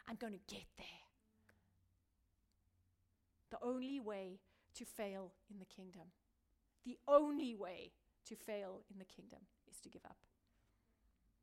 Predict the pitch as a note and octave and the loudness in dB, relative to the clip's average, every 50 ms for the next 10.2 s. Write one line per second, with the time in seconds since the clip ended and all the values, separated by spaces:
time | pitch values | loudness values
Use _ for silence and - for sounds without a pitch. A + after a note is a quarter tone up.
0 | - _ _ _ _ _ _ _ _ _ _ _ - - - _ - - _ _ | -20 _ _ _ _ _ _ _ _ _ _ _ -20 -20 -20 _ -20 -20 _ _
1 | _ _ _ _ - _ _ _ - - B3+ B3+ B3+ B3+ C4+ E4+ G#4+ G4+ F#4 G4 | _ _ _ _ -20 _ _ _ -6 -4 -4 -4 0 2 2 2 4 2 0 2
2 | G#4 G4+ G4 G4 - - D#4+ B3 B3 A3 G#3 G#3+ - - - - _ - - _ | 2 2 0 0 -2 -2 0 2 2 0 0 -2 -4 -12 -20 -20 _ -20 -20 _
3 | - _ - - G#3 G3+ G3+ G#3+ G#3 - G#3 G3+ - - E3 - - - - - | -20 _ -12 -10 -8 -6 -6 -6 -6 -6 -8 -10 -10 -10 -12 -12 -14 -16 -20 -20
4 | - - - _ _ _ _ _ _ _ - - - _ _ _ _ _ _ - | -20 -20 -20 _ _ _ _ _ _ _ -20 -20 -20 _ _ _ _ _ _ -20
5 | - - - _ _ _ _ _ _ - - - A#3 A#3+ A3+ G#3+ G#3 G3+ F#3+ F3 | -20 -20 -20 _ _ _ _ _ _ -16 -8 -6 -6 -4 -4 -6 -8 -8 -10 -12
6 | - F#3+ F#3+ - - _ _ _ _ _ _ _ _ _ _ _ _ _ _ _ | -14 -14 -18 -20 -20 _ _ _ _ _ _ _ _ _ _ _ _ _ _ _
7 | _ _ _ _ _ _ _ _ _ _ _ _ _ _ _ _ _ _ _ _ | _ _ _ _ _ _ _ _ _ _ _ _ _ _ _ _ _ _ _ _
8 | _ _ _ _ _ _ _ - _ _ _ - _ _ _ - - - - - | _ _ _ _ _ _ _ -20 _ _ _ -20 _ _ _ -20 -20 -20 -20 -18
9 | - G3+ F#3 - - - G3+ G3 F#3+ F#3+ F3 - - F3+ F3+ F3+ - - - - | -14 -14 -12 -10 -10 -10 -10 -10 -10 -10 -10 -12 -14 -16 -16 -16 -18 -20 -20 -20
10 | - - - - | -20 -20 -20 -20